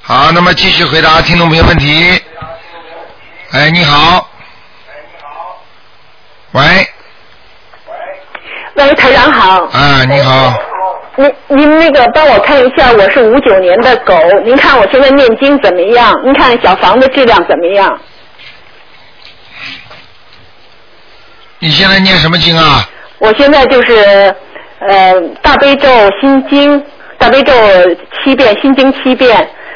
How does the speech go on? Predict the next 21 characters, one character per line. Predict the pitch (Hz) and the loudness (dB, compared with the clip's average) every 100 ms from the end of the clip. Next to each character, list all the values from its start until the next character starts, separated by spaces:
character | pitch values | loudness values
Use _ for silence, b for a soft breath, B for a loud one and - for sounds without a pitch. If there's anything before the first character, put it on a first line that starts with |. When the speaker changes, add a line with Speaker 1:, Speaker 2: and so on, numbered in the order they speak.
| B B | B B
Speaker 2:
还 | - | 0
有 | 480 180 | 2 2
那 | 180 202 | 2 0
个 | - 196 180 180 | -2 0 2 2
消 | 180 254 | 2 0
灾 | 254 233 | 2 0
吉-， | 233 214 | 0 -2
呃， | 190 196 185 185 | 0 2 0 0
消 | 247 | 2
灾 | 466 | 2
吉 | 233 214 | 0 -4
祥 | 214 226 | -4 0
咒 | 240 | 2
二 | 214 202 | 2 0
十 | 190 | -2
一 | 208 240 | -4 -2
遍， | 240 190 - - B B B | 0 0 -2 -16 B B B
还 | 185 | -2
有 | 196 190 170 | 2 2 2
那 | 185 185 | -2 -4
个 | - 175 165 165 165 | 0 2 2 0 -2